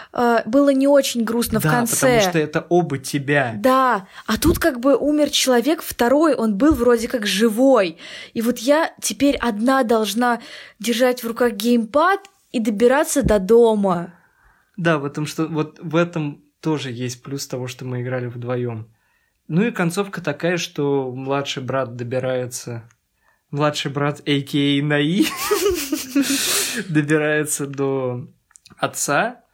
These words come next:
Speaker 2: спасает его, и они стоят, потом кадр меняется, и они стоят перед двумя могилами уже, матери и старшего брата. Отец начинает плакать, Наи его такой по плечу хлопает и говорит: «Бать,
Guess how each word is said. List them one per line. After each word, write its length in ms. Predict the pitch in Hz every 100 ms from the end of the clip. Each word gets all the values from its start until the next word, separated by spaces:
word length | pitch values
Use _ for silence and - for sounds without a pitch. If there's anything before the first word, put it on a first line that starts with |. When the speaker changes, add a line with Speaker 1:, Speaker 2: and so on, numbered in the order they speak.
| _
Speaker 2:
спасает 720 | - - 143 131 160 196 202 175
его, 400 | 160 160 160 - _ _ _ _ _ _
и 600 | 156 180 196 165 139 - _ _
они 260 | - 139 170
стоят, 640 | - 147 127 139 147 -
потом 480 | 139 131 127 117 - _
кадр 300 | 147 127 127
меняется, 560 | 131 160 233 220 -
и 40 | 135
они 140 | 170
стоят 380 | 170 160 151 151
перед 240 | 147 147 131
двумя 340 | 147 143 127
могилами 600 | 117 123 123 123 117 113
уже, 300 | 113 117 120
матери 500 | 117 147 180 156 131
и 80 | 127
старшего 500 | 123 143 127 - 131
брата. 480 | 123 123 113 117 - _ _ _ _ _ _
Отец 400 | 147 - 170 170
начинает 560 | 156 - 156 143 127 -
плакать, 560 | 143 135 147 190 190 _ _ _ _
Наи 260 | 156 143 147
его 280 | 151 135 135
такой 380 | 135 131 135 127
по 120 | 131
плечу 420 | 139 127 123 131
хлопает 540 | - 147 135 139 131
и 40 | 131
говорит: 360 | - 135 127
«Бать, 340 | 123 131 127